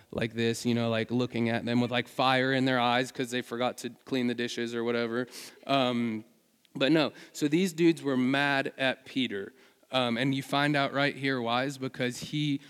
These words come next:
went and, like they said, they, that he dined with, with the unclean. He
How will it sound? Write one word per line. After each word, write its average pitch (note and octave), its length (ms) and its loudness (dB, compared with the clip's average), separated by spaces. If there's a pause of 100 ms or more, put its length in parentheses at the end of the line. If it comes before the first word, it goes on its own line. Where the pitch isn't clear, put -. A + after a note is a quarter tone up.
(160)
went C#3 280 2
and, B2 160 -2
like B2 200 -2
they B2+ 120 -2
said, C3 280 -6
they, C3 340 0
that C3 160 -4 (220)
he C#3+ 240 -8
dined B2+ 680 -4 (280)
with, B2+ 260 -6 (100)
with A#2+ 560 -8
the A#2+ 120 -2
unclean. A#2 480 -4
He C3 360 -4